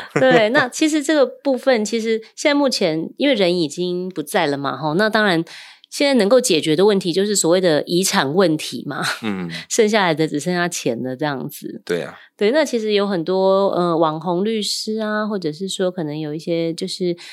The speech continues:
Speaker 1: 呃，大家都在分享啊，就是说像这个部分来讲的话，因为他已经过世了，那他是不是他的配偶可以合理的取得这些遗产的部分？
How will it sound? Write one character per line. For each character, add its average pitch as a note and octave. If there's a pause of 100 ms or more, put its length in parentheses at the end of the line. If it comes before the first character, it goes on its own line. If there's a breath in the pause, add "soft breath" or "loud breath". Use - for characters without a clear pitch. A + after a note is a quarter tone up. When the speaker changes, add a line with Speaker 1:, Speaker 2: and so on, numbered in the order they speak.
(120 loud breath)
Speaker 1:
呃， E3
大 G3
家 F#3+
都 F#3
在 F#3+
分 F3+
享 C3
啊， C3
就 E3
是 F3+
说 E3+ (280 loud breath)
像 G3
这 A3+
个 F3+
部 G#3+
分 G#3
来 D#3+
讲 D3+
的 D3
话， F3 (340 loud breath)
因 C4
为 D4
他 B3
已 F3
经 A3+
过 A3
世 G#3+
了， E3+ (260 loud breath)
那 B3+
他 B3
是 B3
不 G3+
是 A3
他 G#3+
的 F#3+
配 F#3
偶 C#3
可 -
以 F#3
合 D#3+
理 F3
的 - (340 loud breath)
取 -
得 C#3+
这 F3
些 E3
遗 C#3+
产 C3+
的 A2
部 -
分？ -